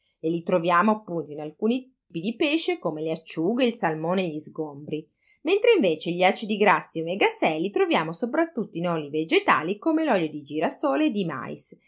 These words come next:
nelle noci e nei legumi. Ma perché è importante distinguere gli alimenti ricchi di grassi saturi da quelli di grassi insaturi?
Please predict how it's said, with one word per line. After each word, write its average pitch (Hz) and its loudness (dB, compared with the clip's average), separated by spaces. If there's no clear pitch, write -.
nelle 160 2
noci 196 0
e 226 0
nei 180 2
legumi. 151 -6
Ma 392 0
perché 392 0
è 185 2
importante 165 -2
distinguere 185 -2
gli 165 0
alimenti 180 -2
ricchi 220 -2
di 185 -6
grassi 190 0
saturi 233 2
da 180 -2
quelli 175 -2
di 156 -14
grassi 165 -2
insaturi? 190 0